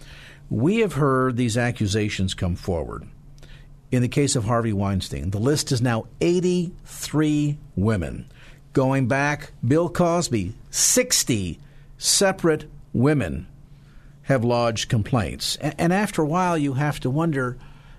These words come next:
was there nobody in this list through all these years that was willing to speak up and say something,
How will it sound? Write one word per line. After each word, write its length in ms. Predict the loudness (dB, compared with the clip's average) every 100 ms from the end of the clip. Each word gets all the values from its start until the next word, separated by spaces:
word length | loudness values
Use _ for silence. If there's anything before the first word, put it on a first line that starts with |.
| -20 -2
was 240 | 2 2 4
there 180 | 4
nobody 840 | 4 4 4 4 4 4 0 -2 -8 -20 -20 -2 2
in 260 | 4 4
this 320 | 4 2 2
list 500 | 2 2 2 -4 -6 -12 -20 -6
through 320 | 2 4 4
all 360 | 4 2 2
these 340 | 2 2 2 2
years 640 | 4 2 2 -2 -2 -2 0
that 280 | 2 2 2
was 220 | 0 2
willing 560 | 2 2 2 0 -4 -2
to 80 | 0
speak 380 | 2 4 4
up 280 | 4 2 0 0
and 200 | 0 2
say 240 | 2 2
something, 520 | 2 0 0 -4 -8